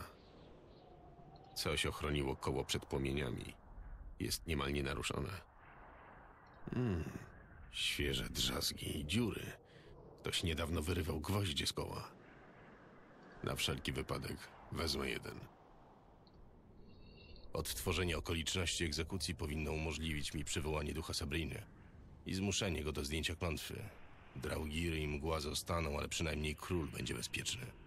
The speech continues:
Muszę ustalić, co tu się wydarzyło. Znaleźć świadków egzekucji.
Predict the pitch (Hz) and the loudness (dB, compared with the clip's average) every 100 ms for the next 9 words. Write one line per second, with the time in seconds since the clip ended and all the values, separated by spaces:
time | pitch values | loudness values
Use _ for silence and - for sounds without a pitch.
0 | - - - 87 - 82 76 - - 85 | 0 4 4 4 2 2 2 2 0 2
1 | - 71 - 67 71 - - - - - | 2 2 0 2 0 0 -4 -6 -16 -18
2 | - - 92 85 78 - - 78 - - | -6 2 4 4 4 4 4 2 0 0
3 | 80 - 82 80 - - - | 2 2 2 2 2 0 -6